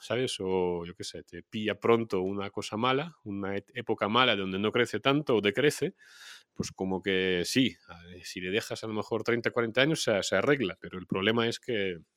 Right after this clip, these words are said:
o sea, es más,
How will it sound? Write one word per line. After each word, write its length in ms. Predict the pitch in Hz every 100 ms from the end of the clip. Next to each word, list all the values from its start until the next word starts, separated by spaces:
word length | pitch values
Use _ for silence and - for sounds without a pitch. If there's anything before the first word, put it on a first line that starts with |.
| _ _ _ _ _ _
o 40 | 95
sea, 280 | 90 85 80 - - - - _ -
es 180 | 104
más, 520 | 120 120 123 - -